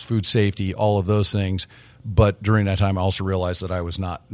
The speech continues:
that much of a creative star. So it was then that I pivoted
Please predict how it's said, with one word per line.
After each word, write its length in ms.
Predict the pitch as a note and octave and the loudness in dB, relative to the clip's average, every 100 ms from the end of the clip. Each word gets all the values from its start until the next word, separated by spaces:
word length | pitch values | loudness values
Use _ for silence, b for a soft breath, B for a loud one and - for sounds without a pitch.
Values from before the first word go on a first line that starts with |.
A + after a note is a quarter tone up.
| G2 | -10
that 160 | F#2+ D#2+ | -8 -6
much 180 | F2 F2 | -6 -6
of 80 | |
a 40 | F2 | -8
creative 420 | - F2 E2+ D#2 | -4 -4 -4 -6
star. 460 | - G#2+ A2 - - | -2 0 0 -2 -2
So 520 | - G#2 G2 F#2+ - | 2 4 4 2 -2
it 140 | A2 E2+ | -4 -2
was 240 | G2 F2 | -4 -4
then 440 | F2+ B2 D#3 E3 | -2 2 4 2
that 160 | C3+ G#2+ | 2 0
I 100 | G#2 | 0
pivoted 600 | - A2 G2 F#2+ G2 | 2 2 2 -2 -2